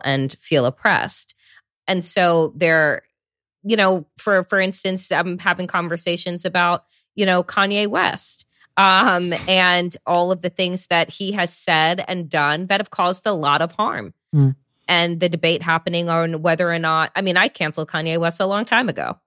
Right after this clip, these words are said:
Speaker 1: um, when, after he said that, you know, slavery was a choice. So I think that for me, it's more so around, you know, people who have these incredibly large platforms whose,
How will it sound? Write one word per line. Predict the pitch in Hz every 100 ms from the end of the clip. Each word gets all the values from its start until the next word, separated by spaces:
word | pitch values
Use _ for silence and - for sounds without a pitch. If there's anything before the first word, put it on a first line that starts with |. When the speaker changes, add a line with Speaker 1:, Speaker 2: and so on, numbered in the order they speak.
| -
Speaker 1:
um, | 156 151 147 143
when, | 147 -
after | 127 -
he | 147
said | 156 156 160
that, | 160 -
you | 208
know, | 196 127 170 _ _
slavery | - 170 165 165 165
was | 170
a | 165
choice. | - - - - _ _ _ _ -
So | - 214 208 202 196 - _ _
I | 196
think | 196 233 240
that | 220 196 185 - _ _ _ _ _ _ _ - -
for | 208
me, | 185 214 294 196 170 170 - _ -
it's | 185 196
more | 202 208
so | - 185 175
around, | 170 175 175 170 165 160 160 -
you | 196
know, | 175
people | - - 190 185
who | 185 170
have | 175 175 165
these | 160 - _
incredibly | 175 160 - 202 180 175
large | 156 160 156 -
platforms | - 185 - - 151 139 143 151 - _ -
whose, | - 202 196 185 185 185 -